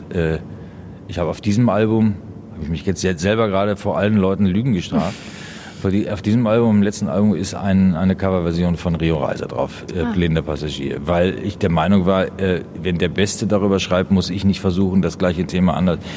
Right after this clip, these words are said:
Speaker 1: Das gibt, dieser Text ist perfekt für die heutige Zeit. Außerdem, äh, habe ich eine, äh, eine große Liebe in seiner Arbeit und seine Texte. Und, äh, dazu kommt noch, noch ein lokaler Zusammenhang, der hat halt,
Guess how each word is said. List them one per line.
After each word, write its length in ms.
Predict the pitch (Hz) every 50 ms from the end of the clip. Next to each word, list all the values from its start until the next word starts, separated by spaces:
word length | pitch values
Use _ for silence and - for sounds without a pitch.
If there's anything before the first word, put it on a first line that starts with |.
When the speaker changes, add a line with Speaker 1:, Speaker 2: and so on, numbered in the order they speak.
| - - - -
Speaker 1:
Das 180 | - - - -
gibt, 500 | - 87 - - - - - - - -
dieser 300 | 92 80 80 85 76 -
Text 240 | - 87 80 - 92
ist 160 | 87 - 92
perfekt 480 | - 82 80 - - - 113 - - -
für 180 | - 90 85
die 140 | 76 78 76
heutige 320 | 80 85 82 - 78 78
Zeit. 320 | - - 85 78 80 80 -
Außerdem, 540 | 80 87 - 82 82 82 82 82 80 - -
äh, 320 | - 80 80 76 73 71 - - - - - - - - - - - - - - -
habe 220 | 85 85 80 82
ich 160 | 80 76 -
eine, 180 | 85 85 82 80
äh, 1120 | 80 78 76 73 73 71 69 - - - - - - 78 76 73 76 - - - - -
eine 100 | - 80
große 460 | 78 82 85 98 - - 92 87 80 80 76 76 80 82
Liebe 300 | 80 76 82 98 98 92
in 160 | 85 78 80 71
seiner 300 | 82 78 78 82 78 67
Arbeit 540 | 76 82 87 92 92 90 78 - - - - - - - - - - - - - -
und 100 | - 85 82
seine 220 | 85 80 80 73
Texte. 520 | - - 87 85 - - - 90 82 80 - -
Und, 380 | - 80 82 80 78 73 - -
äh, 220 | 80 78 78 76
dazu 260 | 73 80 82 - - 98
kommt 220 | - 104 98 98
noch, 120 | 87 69
noch 140 | 87 85 73
ein 280 | 78 78 71 - 85 82
lokaler 580 | 78 80 - - 85 87 87 85 80 78 76
Zusammenhang, 540 | - - 80 82 87 92 98 87 85 90 87
der 320 | 80 80 73 76 78 - -
hat 120 | 78 80
halt, 280 | 78 78 73 - -